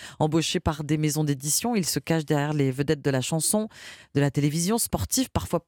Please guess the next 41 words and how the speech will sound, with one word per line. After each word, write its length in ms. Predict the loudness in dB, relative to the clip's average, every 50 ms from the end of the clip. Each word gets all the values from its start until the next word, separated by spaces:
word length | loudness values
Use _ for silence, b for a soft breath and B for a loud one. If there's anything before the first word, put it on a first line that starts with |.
| _ _
politiques 500 | 0 2 2 0 -2 -2 -4 -4 0 0
aussi. 320 | 0 0 0 0 2 2 4
Ils 240 | 4 2 2 2
écrivent 340 | 0 0 0 0 0 2 2 2
à 40 |
la 80 | 2 0
première 420 | -2 -2 -2 0 0 0 -2 -2
personne 680 | -2 -2 -2 -2 -2 0 0 2 2 0 0 0 0 0
et 280 | 2 4 4 4 4
ne 160 | 2 2 2
nient 180 | 4 4 2 2
pas 180 | 2 2 0 0
exercer 480 | -2 -2 -2 -2 -2 -2 0 0 0
une 100 | 0 0 -2
profession 480 | -2 -2 0 0 0 2 2 0 -2 B B B B B B B B B _ 0
alimentaire, 840 | 0 2 0 0 -2 -2 -2 -4 -2 0 0 2 2 0 -2 -2
car 200 | -2 -2 -2 -2
si 180 | -4 -2 -2 0
le 100 | 2 2
livre 340 | 2 2 2 2 2 2 2
se 200 | 0 2 0 0
vend, 360 | 0 0 2 2 2 2 0 -2 B B B B B B B -2 0
cela 180 | 2 2 2 2
peut 100 | 2 0
être 220 | 0 0 -2 -2
vraiment, 580 | 0 0 2 2 2 2 4 4 4 4 4 4
euh, 100 | 4 2 2
intéressant, 760 | 2 0 2 2 2 2 2 0 0 0 2 2 4 4 2
voire, 320 | 2 2 2 0 2 0
euh, 100 | -2 -2
très 240 | -2 -2 0 2 2
lucratif. 600 | 4 4 2 2 0 -2 -2 -2 -2 -6 -2 -2
En 40 | 0
général, 400 | 0 2 2 2 2 2 2 0
ils 100 | 0 0 0
reçoivent 340 | 0 0 0 0 0 2 2
un 80 | 0 0
quart 200 | 0 0 2 2
de 60 | 2
l'avoir 280 | 2 4 2 2 0 0
versé, 360 | 0 0 0 0 -2 -2 -2